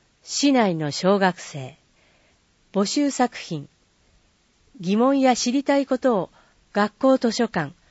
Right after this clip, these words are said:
公立図書館の資料などを使って調べた作品、一人一点で、テーマは自由です。作品のサイズはビー四サイズまで。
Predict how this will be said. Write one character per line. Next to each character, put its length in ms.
公 180
立 260
図 140
書 160
館 220
の 140
資 200
料 200
な 140
ど 140
を 80
使 240
っ 60
て 180
調 280
べ 100
た 120
作 280
品、 260
一 240
人 240
一 100
点 360
で、 180
テ 200
ー 20
マ 120
は 100
自 180
由 180
で 140
す。 160
作 300
品 240
の 100
サ 200
イ 100
ズ 120
は 240
ビ 280
ー 20
四 220
サ 180
イ 80
ズ 140
ま 160
で。 160